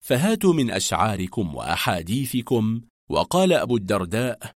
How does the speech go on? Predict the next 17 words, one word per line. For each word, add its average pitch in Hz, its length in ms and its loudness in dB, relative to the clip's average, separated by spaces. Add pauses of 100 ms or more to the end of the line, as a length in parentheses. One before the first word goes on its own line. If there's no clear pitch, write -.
(240)
"إني 185 380 4
لأستجم 139 840 0
نفسي 123 580 0
ببعض 117 520 2
الباطل 113 680 -2
كراهية 98 760 -2 (400)
أن 127 300 2
أحمل 165 440 2
عليها 104 800 2
من 101 240 -2
الحق 95 520 -6
ما 95 320 -2
يملها". 87 1120 -6 (180)
وعن 76 180 -4
محمد 127 540 0
بن 117 260 0
إسحاق 120 480 -2